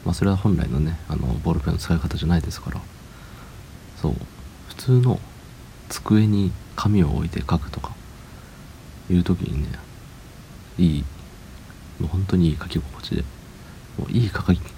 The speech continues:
いい書き心地しかさっきから言ってないですけど、も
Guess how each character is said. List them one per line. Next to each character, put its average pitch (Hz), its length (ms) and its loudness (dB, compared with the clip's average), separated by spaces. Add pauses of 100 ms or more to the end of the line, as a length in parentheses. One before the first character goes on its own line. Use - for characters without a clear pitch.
(120)
い 123 200 8
い 95 60 4
書 - 140 0
き 98 160 8
心 92 280 4
地 - 180 -4
し - 100 -2
か - 100 -2
さ - 120 -4
っ - 40 -4
き - 40 -10
か - 80 -4
ら - 40 0
言 82 100 2
っ - 20 -2
て - 160 -2
な 76 100 4
い 71 40 2
で 69 100 0
す - 80 -10
け 73 80 -4
ど、 69 100 -2
も 73 80 -8